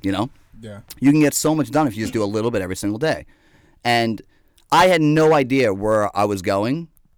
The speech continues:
Speaker 1: or where I'm going. I don't know where, where what's next. I really just kinda just go with the punches and just keep flowing with it.
Speaker 2: Destination,
Speaker 1: Like,
Speaker 2: fuck it.
Speaker 1: I never in a million years would be like, "Eh, yeah, I own a gym." Like, it's just, that's crazy. Like, the first time I went to the gym, I was petrified of the gym.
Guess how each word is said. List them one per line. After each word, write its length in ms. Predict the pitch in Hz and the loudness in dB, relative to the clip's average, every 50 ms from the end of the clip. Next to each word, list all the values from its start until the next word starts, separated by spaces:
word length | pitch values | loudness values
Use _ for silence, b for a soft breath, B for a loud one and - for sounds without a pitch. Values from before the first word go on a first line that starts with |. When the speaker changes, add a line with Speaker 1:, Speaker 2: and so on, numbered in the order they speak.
| _ _ _ | _ _ _
Speaker 1:
or 440 | 117 117 120 117 110 107 107 98 - _ _ _ _ _ | 0 2 4 4 4 2 0 -2 -6 _ _ _ _ _
where 280 | 113 107 117 147 165 | -6 0 2 4 4
I'm 200 | 170 156 131 117 | 4 4 2 0
going. 380 | 98 82 80 82 82 82 95 110 - | -4 -8 -10 -12 -12 -14 -16 -10 -2
I 80 | - 147 | 0 0
don't 140 | 208 214 160 | 0 2 0
know 80 | 160 165 | 0 0
where, 220 | 156 135 151 131 | 2 0 0 0
where 200 | 113 120 139 139 | 0 -2 -2 -2
what's 220 | 113 127 113 - | -2 -4 -6 -6
next. 260 | 107 110 123 143 - - | -4 -4 -4 -4 -4 -4
I 60 | 123 | -4
really 220 | 120 139 143 143 | -2 0 -2 -2
just 180 | 123 120 117 - | -4 -6 -8 -6
kinda 220 | - 139 139 135 | -6 -4 -4 -4
just 160 | 117 113 95 | -6 -8 -8
go 180 | 98 110 110 117 | -4 -2 -2 -2
with 220 | 127 123 120 110 | -2 -4 -6 -10
the 80 | - 92 | -10 -8
punches 380 | - 127 120 113 - 156 160 139 | -6 -6 -6 -6 -8 -10 -10 -10
and 80 | 107 98 | -10 -10
just 140 | 98 - - | -12 -12 -12
keep 220 | - 113 95 92 - | -12 -12 -12 -14 -10
flowing 260 | - 135 143 131 87 | -6 -6 -4 -4 -6
with 140 | 80 85 - | -10 -14 -18
it. 100 | - _ _ _ | -20 _ _ _
Speaker 2:
Destination, 460 | 120 117 - - 123 117 113 113 - | -20 -20 -20 -20 -20 -20 -14 -8 -6
Speaker 1:
Like, 160 | 98 90 - | -6 -6 -6
Speaker 2:
fuck 260 | - - 131 127 - | -10 -18 -20 -20 -18
it. 120 | 107 - - _ - - | -20 -20 -20 _ -6 -2
Speaker 1:
I 100 | - 214 | 0 0
never 340 | 208 214 214 214 226 220 220 | 2 2 2 2 2 2 0
in 180 | 170 170 175 170 | 0 0 -2 -2
a 40 | |
million 360 | 165 175 185 190 185 180 170 165 | -2 -4 -4 -6 -6 -6 -6 -4
years 280 | 185 196 175 127 107 | -4 -2 -2 -2 -4
would 140 | 120 123 107 | -6 -6 -4
be 60 | 127 | -2
like, 160 | 127 143 147 - - | -4 -4 -4 -8 -8
"Eh, 340 | 349 370 370 349 294 285 262 | -6 -2 0 2 2 2 2
yeah, 480 | 254 233 233 226 226 220 220 214 208 - - | 0 0 0 2 2 4 4 4 2 2 2
I 160 | 170 170 160 | 2 2 2
own 160 | 160 156 143 | 2 0 -2
a 40 | 127 | -4
gym." 440 | 98 - 110 98 98 104 104 107 - _ _ | -4 -8 -8 -8 -6 -8 -10 -10 -14 _ _
Like, 140 | - 127 139 | -8 -8 -8
it's 100 | 156 - | -6 -8
just, 220 | 196 185 - - - - | -8 -8 -8 -6 -4 -4
that's 160 | 151 151 - | -4 -4 -6
crazy. 460 | - - 262 277 269 165 98 104 113 | -6 -4 -4 -2 -2 -4 -4 -4 -4
Like, 260 | 113 117 113 - - b b b b b | -2 -4 -4 -4 -10 b b b b b
the 80 | b 160 | b -6
first 220 | - 202 202 185 - | -4 -4 -4 -2 -2
time 100 | 208 190 | -4 -2
I 60 | 175 | -2
went 180 | 170 170 160 - | -2 -4 -6 -6
to 40 | 151 | -8
the 60 | 151 127 | -8 -6
gym, 300 | 113 165 196 196 160 147 | -4 -4 -4 -2 -2 -2
I 40 | |
was 120 | 131 120 - | -2 -4 -2
petrified 540 | - - - 214 214 - 135 - - 87 87 | -4 -4 -4 -4 -6 -8 -8 -8 -8 -10 -10
of 60 | 85 | -12
the 60 | 85 | -16
gym. 320 | 78 87 82 80 78 82 | -16 -16 -16 -16 -18 -20